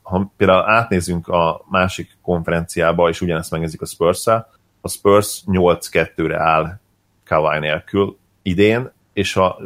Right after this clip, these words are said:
playoffot is beleszámítva. Nyilván nem azt állítom ezzel, hogy Kawhi hiányát nem szenvedi meg a Spurs, hanem azt, hogy ott egy olyan csapatrendszer van, ami akkor is viszonylag jól tud működni, hogyha kiveszed a legjobb láncszemet. Ez a Cavaliersnél egyértelműen nincs így.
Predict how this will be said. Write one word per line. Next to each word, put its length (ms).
playoffot 380
is 80
beleszámítva. 720
Nyilván 420
nem 220
azt 200
állítom 300
ezzel, 320
hogy 180
Kawhi 280
hiányát 360
nem 300
szenvedi 460
meg 180
a 60
Spurs, 400
hanem 200
azt, 280
hogy 140
ott 260
egy 120
olyan 280
csapatrendszer 760
van, 340
ami 160
akkor 320
is 220
viszonylag 420
jól 240
tud 180
működni, 500
hogyha 420
kiveszed 420
a 60
legjobb 300
láncszemet. 640
Ez 140
a 80
Cavaliersnél 640
egyértelműen 580
nincs 280
így. 200